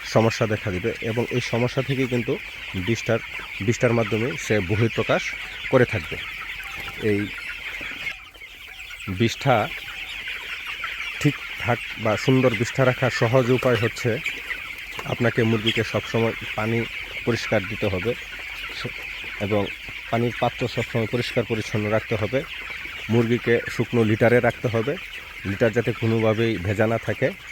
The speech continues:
তাহলেই কিন্তু আপনার মুরগি বিষ্ঠা ঠিকঠাক থাকবে। আর মুরগির বিষ্ঠা যখন ঠিকঠাক থাকবে তখনই কিন্তু আপনার খামারের মুরগিও সুস্থ এবং সুন্দর থাকবে, ওজনের দিক দিয়েও ঠিকঠাক থাকবে।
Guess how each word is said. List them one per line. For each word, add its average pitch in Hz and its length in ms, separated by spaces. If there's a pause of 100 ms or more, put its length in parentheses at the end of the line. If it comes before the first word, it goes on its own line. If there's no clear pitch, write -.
(540)
তাহলেই 117 300
কিন্তু 120 340
আপনার 104 360
মুরগি 104 440 (220)
বিষ্ঠা 104 380 (100)
ঠিকঠাক 110 380
থাকবে। 110 280 (360)
আর 92 100
মুরগির 110 300
বিষ্ঠা 123 320
যখন 123 360
ঠিকঠাক 127 360
থাকবে 107 320 (220)
তখনই 123 300
কিন্তু 120 420
আপনার 107 240
খামারের 110 440
মুরগিও 110 400 (460)
সুস্থ - 300 (400)
এবং 101 180
সুন্দর 120 460
থাকবে, 101 300 (500)
ওজনের 110 380
দিক 101 160
দিয়েও 127 160 (340)
ঠিকঠাক 107 380
থাকবে। 80 220